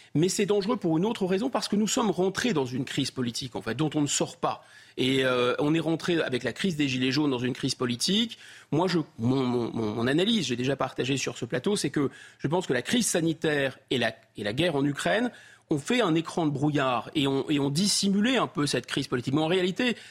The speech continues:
la réforme des retraites l'a réouverte, cette plaie, et elle n'est pas refermée. Souvenez-vous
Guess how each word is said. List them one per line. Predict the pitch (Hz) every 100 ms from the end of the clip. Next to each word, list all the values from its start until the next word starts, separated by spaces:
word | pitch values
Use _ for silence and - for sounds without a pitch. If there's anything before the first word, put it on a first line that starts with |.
| -
la | 139
réforme | 160 180
des | 160
retraites | 147 160 - -
l'a | 139
réouverte, | 131 180 208 180 196 -
cette | 131 -
plaie, | 131 120 - - -
et | 143
elle | 147
n'est | 160
pas | - 226
refermée. | 175 147 151 131 127 - - -
Souvenez-vous | - 262 233 233 214 269 302